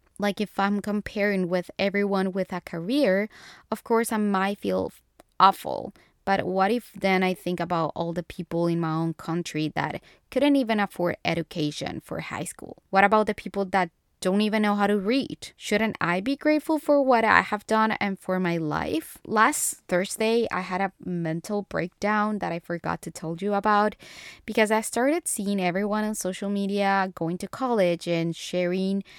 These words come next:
their room decoration for college, their dorm stuff and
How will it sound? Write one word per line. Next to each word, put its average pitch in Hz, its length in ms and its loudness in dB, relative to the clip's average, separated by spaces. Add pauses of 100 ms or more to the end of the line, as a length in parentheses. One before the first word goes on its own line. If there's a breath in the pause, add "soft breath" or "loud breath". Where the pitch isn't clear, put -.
(240 loud breath)
their 175 420 4 (440)
room 226 460 6
decoration 185 920 0
for 160 220 -6
college, 202 840 2
their 180 440 2 (100)
dorm 214 720 6
stuff 208 680 4
and 170 380 0